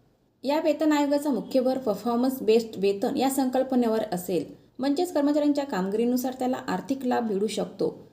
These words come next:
जो कर्मचारी चांगले काम करेल त्याला इतरांपेक्षा अधिक वेतनवाढ मिळू शकते. आयोग विविध भत्त्यांचा आणि बोनस योजनांचा पुनरुच्चार करणार असून कालबाह्य भत्ते रद्द करण्याच्याही शिफारशी केल्या जाऊ शकतात.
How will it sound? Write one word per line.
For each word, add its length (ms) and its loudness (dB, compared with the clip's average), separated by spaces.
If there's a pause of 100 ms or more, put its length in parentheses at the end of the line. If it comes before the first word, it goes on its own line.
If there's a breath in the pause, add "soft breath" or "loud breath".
(240 loud breath)
जो 100 2
कर्मचारी 440 2
चांगले 320 -4
काम 280 -4
करेल 420 -2
त्याला 160 4
इतरांपेक्षा 600 2
अधिक 300 -2
वेतनवाढ 500 0
मिळू 240 0
शकते. 520 -6 (880)
आयोग 240 2
विविध 240 4
भत्त्यांचा 460 2
आणि 240 4
बोनस 400 0
योजनांचा 420 6
पुनरुच्चार 500 0
करणार 380 -2
असून 280 -2 (400 loud breath)
कालबाह्य 400 0
भत्ते 300 0
रद्द 240 -2
करण्याच्याही 680 -2
शिफारशी 540 -2
केल्या 300 -2
जाऊ 240 -4
शकतात. 440 -8